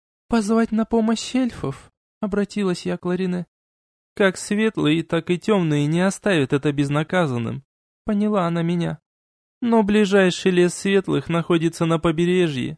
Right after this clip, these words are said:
далеко на запад, а тёмный на крупном острове одного из архипелагов северных варваров почти у нас на пути,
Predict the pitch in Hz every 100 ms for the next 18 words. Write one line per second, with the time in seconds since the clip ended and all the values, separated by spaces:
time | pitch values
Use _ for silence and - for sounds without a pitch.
0 | - 180 175 180 185 175 170 185 180 -
1 | _ _ _ _ - 202 196 214 214 185
2 | 143 156 170 196 196 180 185 202 - 147
3 | 147 151 151 165 170 160 165 156 170 165
4 | 170 180 143 131 - 175 165 170 170 175
5 | 180 156 127 147 - 190 - - 190 185
6 | 185 180 180 170 180 175